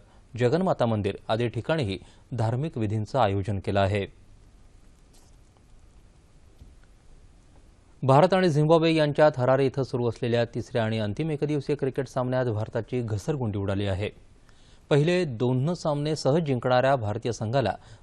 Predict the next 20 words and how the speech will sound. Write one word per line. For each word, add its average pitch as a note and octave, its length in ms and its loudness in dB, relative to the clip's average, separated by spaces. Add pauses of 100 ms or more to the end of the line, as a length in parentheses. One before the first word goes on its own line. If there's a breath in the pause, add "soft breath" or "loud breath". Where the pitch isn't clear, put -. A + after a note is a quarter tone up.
झिम्बाब्वेच्या D3+ 680 0
गोलंदाजांनी A#2 640 0
जखडून A#2 400 -2
ठेवलं. C3 300 0 (340 loud breath)
नाणेफेक B2 460 0
जिंकून C3 400 -4
प्रथम C3+ 320 -4
क्षेत्ररक्षण B2 640 -4
करण्याचा A2+ 360 -2
निर्णय A2 340 -2
झिम्बाब्वेच्या G#2+ 560 -2
गोलंदाजांनी A2 680 -2
योग्य G#2+ 260 -2
ठरवला. G2+ 400 0 (800 soft breath)
झिम्बाब्वेच्या F3 640 2
मडझिवानं D3 640 0
केलेल्या B2 400 0 (140)
अचूक F#3 300 -4
गोलंदाजीमुळे C3 760 2 (280 soft breath)
सलामीवीर D#3+ 600 -2